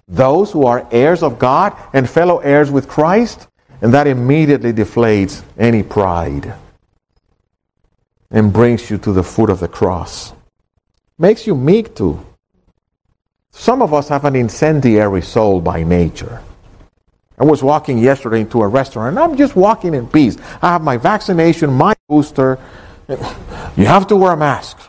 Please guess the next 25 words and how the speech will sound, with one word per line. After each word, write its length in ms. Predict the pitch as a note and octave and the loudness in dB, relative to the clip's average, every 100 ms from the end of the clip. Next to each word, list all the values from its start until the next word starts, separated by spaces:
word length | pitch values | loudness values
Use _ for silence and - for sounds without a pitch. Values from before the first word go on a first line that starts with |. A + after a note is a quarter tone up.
| _ _ _ _ _ _ _ _ _ _ _ _ | _ _ _ _ _ _ _ _ _ _ _ _
And 260 | A#2+ A#2+ A2 | 0 2 4
the 280 | A2+ A2 A2 - _ _ - _ _ _ | 2 2 -4 -14 _ _ -20 _ _ _
old 560 | C3+ D#3+ F#3+ F#3+ E3 - | 2 6 6 4 2 -8
communist 640 | - F#3+ F3+ E3+ E3 - | -2 0 2 2 2 -2
came 280 | - E3+ F3 | -2 0 2
in 160 | D#3+ C3+ | 0 2
me 200 | D3 D3 | 0 0
saying, 500 | - - C3 B2 B2+ F2 | -2 0 0 2 0 2
"Yeah, 460 | A#2+ C3+ C3 C3 | 4 4 4 0
hypocrites, 720 | - D3+ C#3+ C#3+ - B2 A#2+ - - | 2 0 2 -2 2 2 0 -8 0
I'm 280 | B2+ D#3+ C#3+ | 4 4 4
gonna 200 | B2 G#2 | 2 0
put 360 | - F#3 A3 | 4 6 6
the 80 | F#3+ | 4
mask 400 | E3+ D#3 D3+ - | 0 -2 -2 0
on. 420 | D#3+ C3 A#2+ A2+ A2 - | 2 2 0 -2 -8 -2
Here's 300 | E3+ A#3+ A3 | 4 6 6
the 100 | G3+ | 4
mask," 340 | E3+ D3 D3 - - | 4 2 0 -4 -4
and 100 | C3 | 0
I 100 | B2+ B2 | 2 2
sat 160 | F3+ | 4
on 80 | G3 | 4
the 80 | F3+ | 4
table, 380 | D3+ B2+ C3 | 4 4 4